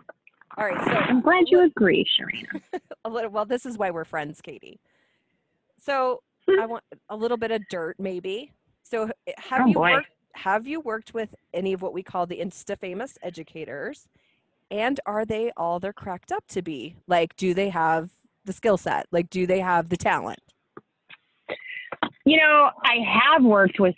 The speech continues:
Speaker 2: some. Scruples has brought on quite a few to do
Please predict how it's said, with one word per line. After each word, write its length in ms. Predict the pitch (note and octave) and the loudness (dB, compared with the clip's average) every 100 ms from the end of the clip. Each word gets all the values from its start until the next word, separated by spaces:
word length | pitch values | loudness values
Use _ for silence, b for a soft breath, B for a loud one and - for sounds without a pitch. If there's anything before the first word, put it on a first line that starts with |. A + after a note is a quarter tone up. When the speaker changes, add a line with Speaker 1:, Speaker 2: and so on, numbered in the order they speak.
| F#3+ | 2
Speaker 2:
some. 240 | E3+ G#3+ - | 2 2 2
Scruples 380 | A#3 A3 A#3 G3+ | 2 4 4 4
has 140 | G#3+ F#3+ | 4 4
brought 400 | G3 G3 G3 - | 6 6 6 2
on 520 | F#3+ F#3 F#3 F#3 F#3 - | 0 2 0 -2 -8 -10
quite 260 | - D#4 F4 | 0 2 2
a 60 | - | -4
few 360 | A3 G#3 G3+ G#3 - A3+ | -2 -2 0 -4 -8 -6
to 140 | G#3 | -4
do 720 | G3 G3+ G3+ F#3+ F#3+ F#3+ G3 | -4 -2 0 0 -2 -4 -6